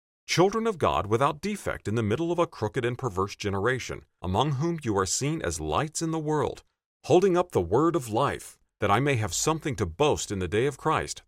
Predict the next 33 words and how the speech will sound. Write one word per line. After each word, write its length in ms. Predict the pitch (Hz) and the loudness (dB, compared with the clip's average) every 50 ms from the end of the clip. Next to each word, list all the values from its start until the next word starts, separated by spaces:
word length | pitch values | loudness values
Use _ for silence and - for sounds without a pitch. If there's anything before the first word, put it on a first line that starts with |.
| - - | -14 -4
that 100 | - 95 | 0 2
I 140 | 101 110 | 4 4
didn't 320 | 113 139 - 98 90 76 69 | 4 4 2 0 -2 0 2
run 200 | 87 98 147 175 | 2 4 4 4
in 120 | 185 170 | 2 0
vain 320 | 151 160 180 180 185 185 175 | 0 0 0 0 -2 -4 -4
nor 220 | 165 131 123 147 160 | -2 0 2 2 2
labor 400 | 143 139 131 113 85 90 85 82 | 4 4 2 2 2 0 0 0
in 140 | 80 80 73 | -2 -2 -2
vain. 220 | 82 78 64 - - _ _ _ _ _ _ _ _ _ _ _ _ _ - | -4 -4 -4 -6 -12 _ _ _ _ _ _ _ _ _ _ _ _ _ 2
Yes, 320 | 101 120 170 214 202 - | 4 6 6 6 4 0
and 180 | - 107 101 98 | -4 -2 0 0
if 140 | 107 - - | 0 0 0
I 140 | 160 202 | 0 2
am 120 | 208 160 127 | 2 0 -2
poured 380 | - - - 165 180 208 202 | -4 -2 2 4 6 6 6
out 180 | 196 156 95 85 | 6 4 4 2
on 120 | 92 92 | 2 0
the 60 | 101 98 | 0 -2
sacrifice 720 | - - 143 - - - 175 151 - 185 185 185 175 - | -2 0 0 -2 -2 -2 -4 -6 -4 -2 -2 -2 -2 -4
and 120 | - 95 90 | -4 -4 -2
service 420 | - - - 135 160 175 190 - | -2 0 2 2 2 2 0 -2
of 120 | - 104 95 | -2 -4 -2
your 180 | 98 139 160 | -2 -2 -2
faith, 400 | 156 - 180 165 101 - - - - _ _ _ _ _ _ | -2 0 0 0 0 0 -4 -10 -18 _ _ _ _ _ _
I 120 | - 92 | -2 0
am 160 | 98 92 90 90 | 0 0 0 -2
glad 560 | 90 104 107 151 180 151 80 - - - - _ _ | 0 0 0 2 2 0 0 -2 -4 -8 -14 _ _
and 160 | - 104 95 | -6 -4 -2
rejoice 540 | 92 98 90 85 - 120 151 185 196 - - | -2 -2 -2 0 2 4 4 4 4 0 -2
with 160 | 131 151 151 | -4 -4 -4
you 160 | 156 156 131 123 | -2 0 2 4
all. 300 | 107 87 67 - - | 4 4 2 -2 -4